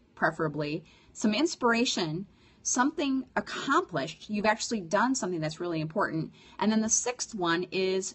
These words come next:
fuel. You need to, um, fuel your body so that you have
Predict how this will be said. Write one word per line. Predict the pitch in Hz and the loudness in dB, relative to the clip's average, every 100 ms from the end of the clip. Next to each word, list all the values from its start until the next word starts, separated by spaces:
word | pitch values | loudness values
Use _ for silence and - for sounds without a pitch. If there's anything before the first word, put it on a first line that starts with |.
| - | -16
fuel. | - 196 196 156 120 - _ _ _ _ | -12 -2 0 0 -4 -14 _ _ _ _
You | 202 226 | 4 4
need | 220 240 254 233 | 6 4 2 -2
to, | - 208 180 165 160 165 - | 0 2 4 4 2 0 -4
um, | 170 151 139 135 - - _ | -2 -2 -2 -8 -14 -20 _
fuel | 240 302 330 | 0 2 4
your | 285 | 4
body | 202 175 165 170 | 4 4 4 2
so | - 160 | 0 -2
that | - | -2
you | 160 | -2
have | 156 208 190 190 196 | -2 2 6 6 4